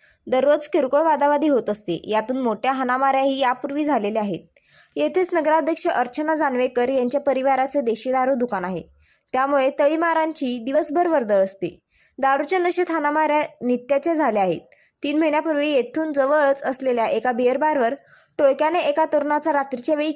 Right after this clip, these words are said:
खून केला. तेव्हापासून हातकणंगलेत टोळकी तयार होऊ लागली आहे. दोन दिवसापूर्वी टोळीची दहशत माजवण्यासाठी येथील एका टोळीतील सात ते आठ तरुणांनी सायंकाळच्या सुमारास हातात नंग्या तलवारी, कोयते नाचवत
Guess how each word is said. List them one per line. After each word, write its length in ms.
खून 180
केला. 260
तेव्हापासून 480
हातकणंगलेत 640
टोळकी 360
तयार 220
होऊ 200
लागली 320
आहे. 200
दोन 220
दिवसापूर्वी 560
टोळीची 380
दहशत 340
माजवण्यासाठी 680
येथील 380
एका 260
टोळीतील 500
सात 240
ते 40
आठ 360
तरुणांनी 440
सायंकाळच्या 600
सुमारास 460
हातात 280
नंग्या 280
तलवारी, 580
कोयते 340
नाचवत 340